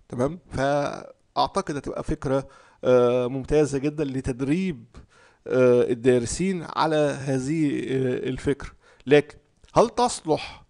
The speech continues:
فكرة الطاحونة الرقمية لشركات التمويل؟ لأ، دي تصلح لسوق الفوركس، لأن إحنا هنعمل صفقات بدون إيقاف خسارة، وأيضًا هتعملها بأسلوب هيدج. تمام؟ وأيضًا هتعملها بأسلوب اللي هو،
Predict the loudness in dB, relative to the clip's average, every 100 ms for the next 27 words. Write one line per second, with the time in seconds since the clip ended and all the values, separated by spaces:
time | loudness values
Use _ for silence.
0 | _ 0 2 2 -2 -4 -4 4 4 4
1 | 0 -2 0 0 0 0 -4 -4 -4 -4
2 | -10 -14 _ -6 -2 -2 -2 0 0 0
3 | -6 -12 -20 _ _ _ _ _ _ _
4 | _ -2 0 0 -2 -6 -6 0 0 0
5 | -2 -4 -6 -20 -20 _ _ -8 -4 -4
6 | -4 -4 -2 -4 -6 -8 -6 -6 -6 -2
7 | -2 -2 -12 -20 -20 _ 2 4 6 4
8 | 0 -2 -2 -2 -8 -6 -6 -8 _ 4
9 | 6 8 6 2 -4 -4 -4 -2 -2 -4
10 | -8 -12 -6 4 4 6 4 4 0 -4
11 | -12 -16 -20 _ _ _ 0 2 0 -6
12 | _ _ -12 2 6 8 6 2 -4 -6
13 | -6 -4 -4 -2 -4 -4 -4 -8 0 0
14 | 2 0 0 2 0 0